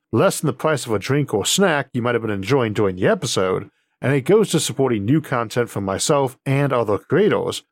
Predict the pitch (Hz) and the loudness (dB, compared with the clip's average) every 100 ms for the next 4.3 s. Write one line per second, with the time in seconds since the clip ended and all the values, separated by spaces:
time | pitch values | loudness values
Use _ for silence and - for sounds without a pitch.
0 | - 113 101 98 107 233 220 123 98 131 | -4 -2 0 0 4 4 4 0 0 0
1 | 165 139 117 110 98 92 - 214 180 - | -2 0 0 0 -2 -4 -2 0 0 -2
2 | 95 - - _ - 135 120 - - 247 | -10 -12 -16 _ -2 0 0 -2 -2 0
3 | 120 76 - - - 98 - 85 113 143 | 0 0 -4 -4 -2 -4 -6 -4 0 0
4 | 104 - | 0 -6